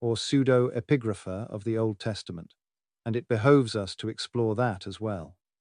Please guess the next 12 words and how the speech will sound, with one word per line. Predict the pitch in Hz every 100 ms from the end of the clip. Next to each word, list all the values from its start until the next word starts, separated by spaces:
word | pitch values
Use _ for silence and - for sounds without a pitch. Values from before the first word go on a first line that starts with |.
| _ _ _ _ _ _ _ _ -
The |
Bible | 127 214 208 147
itself | 123 151 131 -
provides | 117 123 117 110 -
evidence | 131 107 98 101 -
that | 113
such | - 123 -
writings | 117 113 113 110 -
did | 151 135
in | 117
fact | - 120 - 98
exist. | 95 131 104 - -